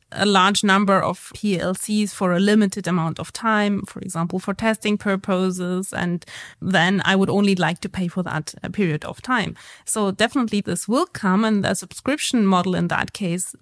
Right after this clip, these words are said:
would make, uh, sense. However, as always, it's the details of the actual implementation that are tough, and it's these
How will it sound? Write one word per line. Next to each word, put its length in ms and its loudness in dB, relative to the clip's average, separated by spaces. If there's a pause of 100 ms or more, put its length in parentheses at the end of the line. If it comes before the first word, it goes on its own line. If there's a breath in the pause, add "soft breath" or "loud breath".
would 320 -4
make, 440 -2
uh, 100 -16
sense. 640 0 (760 loud breath)
However, 1000 2
as 180 4
always, 560 2
it's 300 -4
the 120 2
details 540 2
of 120 -2
the 100 -2
actual 280 -2
implementation 800 -2
that 160 0
are 240 0
tough, 380 -6
and 160 2
it's 340 -4
these 320 -2